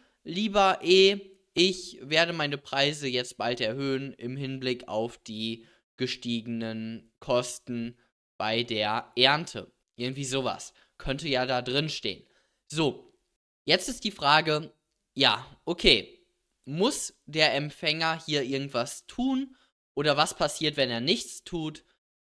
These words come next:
Das ist jetzt hier das Problem. Und hier sagt der E U G H,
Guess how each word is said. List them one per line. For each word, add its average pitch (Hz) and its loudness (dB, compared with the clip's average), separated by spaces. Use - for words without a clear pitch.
Das 156 4
ist 156 -8
jetzt 123 -2
hier 110 -4
das 127 -2
Problem. 127 2
Und 165 -4
hier 285 2
sagt 165 2
der 131 0
E 131 4
U 131 0
G 123 0
H, 170 0